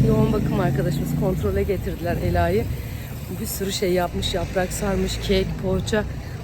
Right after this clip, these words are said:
Onları yedik şimdi. Şükranlar, annesi gel-, işte, e,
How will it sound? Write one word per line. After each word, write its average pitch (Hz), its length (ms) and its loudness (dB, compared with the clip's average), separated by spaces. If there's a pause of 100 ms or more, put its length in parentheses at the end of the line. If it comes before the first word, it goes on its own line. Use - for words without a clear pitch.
Onları 233 320 4
yedik 220 280 2
şimdi. 202 480 2 (120)
Şükranlar, 190 560 2
annesi 190 480 2
gel-, 185 120 2 (640)
işte, - 220 0 (300)
e, 190 60 0